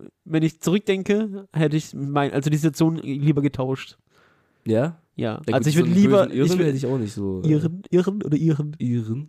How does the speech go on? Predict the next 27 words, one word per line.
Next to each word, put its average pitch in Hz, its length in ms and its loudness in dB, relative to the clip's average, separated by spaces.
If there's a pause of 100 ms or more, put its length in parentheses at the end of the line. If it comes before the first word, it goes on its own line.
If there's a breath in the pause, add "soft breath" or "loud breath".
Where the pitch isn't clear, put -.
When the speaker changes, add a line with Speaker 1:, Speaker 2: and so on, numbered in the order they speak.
Speaker 1:
Vor - 240 0
so 151 80 2
einem 147 100 2
Speaker 2:
Iren. 117 80 -2
Speaker 1:
Boxclub. 165 460 2
Also 165 200 2
ich 180 80 0
würd 185 140 4
lieber 190 540 4 (360)
in 160 160 -2
Deutschland 170 800 2
v-, - 180 -12
am 143 120 0
Rewe-Parkplatz 143 1000 2
vor 143 180 0
ma-, 131 120 4
ins - 260 -6
falsche 131 260 0
Auto 135 160 2
einsteigen, 135 560 -2
als 131 420 -4 (120)
vor 139 180 -2
einem 135 140 0
Boxgym 139 500 -2
in 123 60 -4
Irland. - 460 -8 (240)
Speaker 2:
<laughs> 160 1400 2